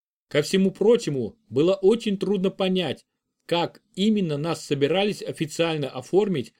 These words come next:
для пересечения сразу трёх границ: Венгрии, Рейха и Швейцарии. Да ещё так, чтобы это не вызвало никаких подозрений. По идее, если не наши портреты, то уж подробные приметы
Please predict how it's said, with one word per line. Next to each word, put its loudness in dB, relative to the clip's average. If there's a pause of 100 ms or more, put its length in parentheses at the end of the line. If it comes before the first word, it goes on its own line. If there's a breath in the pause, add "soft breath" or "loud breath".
для 0
пересечения 0
сразу 0
трёх 0
границ: -2 (340)
Венгрии, 2 (160)
Рейха 2
и -8
Швейцарии. -2 (500)
Да 2
ещё 2
так, -2
чтобы 0
это 4
не 2
вызвало 2
никаких -2
подозрений. 0 (460)
По 4
идее, 0 (140)
если 0
не 0
наши -4
портреты, -4 (420)
то 4
уж 2
подробные 2
приметы 0